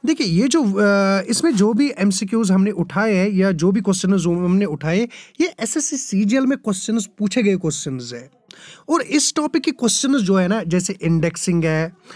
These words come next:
या हमारा टॉपिक है वो, अ, सिटी जो मैचिंग करानी है हमें, इनके क्वेश्चन जो है ना बहुत कम मिलते हैं क्वेश्चंस। अब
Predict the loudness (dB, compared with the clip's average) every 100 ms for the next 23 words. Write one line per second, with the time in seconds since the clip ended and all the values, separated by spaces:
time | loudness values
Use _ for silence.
0 | -8 0 2 2 2 0 0 -2 -2 -2
1 | -2 -2 2 2 2 0 0 0 -2 2
2 | 2 2 2 0 2 0 0 0 2 2
3 | 2 2 0 0 -2 -4 -10 -20 -20 -6
4 | -2 0 0 0 -2 0 2 2 2 2
5 | 0 2 0 0 0 2 0 -2 -4 -4
6 | -8 -8 -10 -14 -20 -20 -10 -4